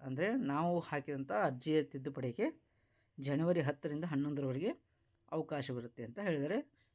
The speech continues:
So, ಜನವರಿ ಹದಿಮೂರರಂದು ತಾತ್ಕಾಲಿಕ ಕಾರ್ಯಭಾರ ಪಟ್ಟಿಯನ್ನು ಪ್ರಕಟಣೆ ಮಾಡಲಿದ್ದು, so, ಜನವರಿ ಇಪ್ಪತ್ತರಿಂದ ಇಪ್ಪತ್ತೊಂಬತ್ತರವರೆಗೆ ಮೆರಿಟ್ ಪಟ್ಟಿಯ ಅನ್ವಯ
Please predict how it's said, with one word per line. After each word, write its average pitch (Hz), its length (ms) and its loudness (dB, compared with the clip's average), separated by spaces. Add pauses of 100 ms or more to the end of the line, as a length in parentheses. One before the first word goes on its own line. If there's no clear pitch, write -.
(140)
So, 156 80 -2
ಜನವರಿ 180 360 4
ಹದಿಮೂರರಂದು 175 640 2
ತಾತ್ಕಾಲಿಕ 160 640 -2
ಕಾರ್ಯಭಾರ 143 640 -2
ಪಟ್ಟಿಯನ್ನು 139 460 -4
ಪ್ರಕಟಣೆ 135 360 -4
ಮಾಡಲಿದ್ದು, 127 560 -2 (540)
so, 151 100 -2
ಜನವರಿ 165 380 2
ಇಪ್ಪತ್ತರಿಂದ 165 640 -2
ಇಪ್ಪತ್ತೊಂಬತ್ತರವರೆಗೆ 151 1300 -2 (200)
ಮೆರಿಟ್ 143 400 0
ಪಟ್ಟಿಯ 160 340 -2
ಅನ್ವಯ 135 460 0